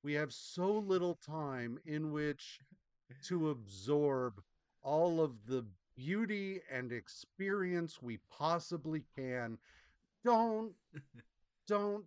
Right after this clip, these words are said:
Speaker 1: take the time to re-, even if you're really fast, even if you read really quickly, however little time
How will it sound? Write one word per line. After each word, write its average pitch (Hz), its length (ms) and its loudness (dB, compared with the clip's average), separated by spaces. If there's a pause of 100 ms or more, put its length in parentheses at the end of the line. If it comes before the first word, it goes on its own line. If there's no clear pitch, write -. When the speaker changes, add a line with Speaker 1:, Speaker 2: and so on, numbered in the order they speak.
Speaker 1:
take 175 320 -4
the 170 100 0
time 139 420 -2
to 120 100 -8
re-, 120 140 -4 (500)
even 254 240 0
if 196 120 -2
you're 156 140 0
really 139 440 0
fast, 107 540 -6
even 202 260 -4
if 190 120 -4
you 165 120 -4
read 147 360 -2 (180)
really 165 420 4
quickly, 185 600 0 (680)
however 180 720 4
little 156 520 2 (100)
time 143 420 0